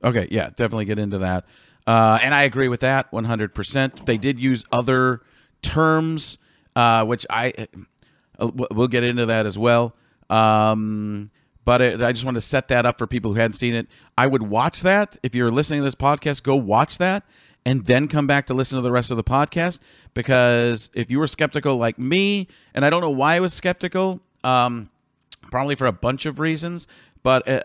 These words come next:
I thought overall, overall, really great. And, um, and as much of it seems like a lot of the dialogue and stuff is, uh, two, three, four, five, six steps back, it's very progressive in the day and age we live in with,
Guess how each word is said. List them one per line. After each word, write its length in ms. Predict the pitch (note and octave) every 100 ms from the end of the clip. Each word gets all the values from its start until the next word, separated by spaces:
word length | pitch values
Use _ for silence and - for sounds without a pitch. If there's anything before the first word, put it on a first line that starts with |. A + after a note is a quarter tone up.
| - -
I 120 | B2+
thought 300 | - D#3 -
overall, 680 | E3+ A#3 F#3+ D#3+ A#2 C2+ - _
overall, 540 | C#3 D3+ D3 B2+ A2+ A2
really 540 | G2 G#2+ D#3 G3+ F#3
great. 500 | D3 B2+ C#3 C#3 - - A#2+
And, 160 | A#2
um, 240 | A2+ A#2 -
and 260 | A#2 A#2 - _ _ _ -
as 360 | A#2+ G#2+ -
much 280 | C3 E3 F#3+
of 100 | G3
it 100 | F3
seems 380 | - E3 E3+ D3
like 160 | C#3+ A#2+
a 60 |
lot 240 | A2+ C3 C#3+
of 60 |
the 60 | B2
dialogue 460 | F#2 A2 B2+ C3+
and 80 | C3
stuff 220 | - A#2+
is, 180 | G#2 - _ -
uh, 60 | G2 -
two, 360 | C#3+ D3 C#3+ C#3
three, 500 | - C3+ C3+ C3+ B2+
four, 480 | - C#3 C#3 C#3 C3
five, 340 | C3 C3 C#3
six 240 | - C#3+
steps 320 | - C#3+ C3+ -
back, 360 | B2 D#3 - - - - -
it's 220 | A2 G#2
very 500 | F#2+ A2 B2 D3 D#3
progressive 880 | - D3 C#3+ C#3 - A2+ G#2 G2 - _ _ -
in 160 | A#2+ A2+
the 100 | G#2
day 260 | F2+ A2+
and 80 | A#2+
age 220 | A#2+ A2
we 100 | A2
live 220 | A2 A2+ A#2
in 120 | A2+
with, 200 | G#2